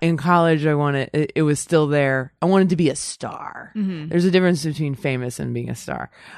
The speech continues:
Speaker 1: Um,
Speaker 2: What is the difference to you?
Speaker 1: Well, s-, you're a star because you're good at something. Famous could mean you can be famous for any reason.
Speaker 2: Mm-hmm.
Speaker 1: Um,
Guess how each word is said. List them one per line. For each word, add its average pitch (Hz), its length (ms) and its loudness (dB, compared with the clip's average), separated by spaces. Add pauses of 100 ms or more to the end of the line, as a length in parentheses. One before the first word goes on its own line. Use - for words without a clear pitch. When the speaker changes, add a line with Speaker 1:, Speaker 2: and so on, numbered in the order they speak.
(100)
Speaker 1:
Um, 143 600 -2 (680)
Speaker 2:
What 202 220 2
is 170 80 -6
the 175 60 -6
difference 156 340 -12
to 175 120 -12
you? 175 180 -12
Speaker 1:
Well, 185 140 4
s-, 170 180 0
you're 180 160 4
a - 20 4
star 170 500 4
because 160 340 -2
you're 135 120 -8
good 139 220 0
at - 120 -2
something. 127 520 -8 (500)
Famous 175 460 2
could 151 200 -4
mean 123 440 -6
you 127 80 -6
can 127 100 -8
be 123 80 -6
famous 113 320 -8
for 113 160 -12
any 92 140 -10
reason. 156 640 -8
Speaker 2:
Mm-hmm. 147 40 -6
Speaker 1:
Um, 123 320 -6